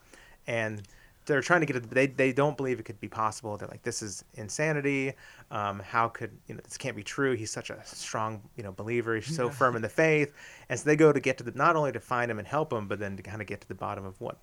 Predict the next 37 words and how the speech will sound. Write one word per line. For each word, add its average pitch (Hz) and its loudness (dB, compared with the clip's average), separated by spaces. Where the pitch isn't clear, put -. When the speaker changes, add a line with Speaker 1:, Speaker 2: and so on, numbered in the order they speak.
Speaker 1:
what's 110 -12
going 101 -6
on. 104 -6
Um, 110 0
and 131 -2
it's 131 0
just - -4
a 110 4
moving 135 2
Speaker 2:
Yeah. 120 -4
Speaker 1:
portrait 135 0
of 123 -2
the, 143 2
of 123 2
them 156 4
seeing 175 4
the 123 0
conditions 110 -4
that 107 -4
people, 120 -6
you 113 -6
know, 107 -2
believers, 113 -2
people 120 -6
that 107 -6
were 104 -6
living 104 -4
in, 104 -6
you 101 -6
know, 104 -4
because 101 -6
Japan 107 -8
had 101 -10
outlawed 104 -2
Christianity. 110 -8
You 139 -2
know, 135 2